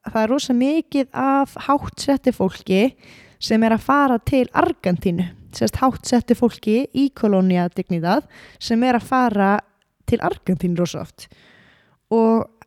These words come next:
hann segir við blaðamanninn, uh, hann á sér uppáhaldslífverði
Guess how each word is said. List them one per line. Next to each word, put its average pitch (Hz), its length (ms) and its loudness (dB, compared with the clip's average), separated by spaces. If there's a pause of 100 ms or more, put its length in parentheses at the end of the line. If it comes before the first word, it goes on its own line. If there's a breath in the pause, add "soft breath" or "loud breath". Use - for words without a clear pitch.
hann 277 360 0
segir 226 480 2
við 220 420 2
blaðamanninn, 185 640 2 (520)
uh, 208 440 2
hann 240 240 -2
á 262 80 4
sér 285 340 0
uppáhaldslífverði 240 1400 0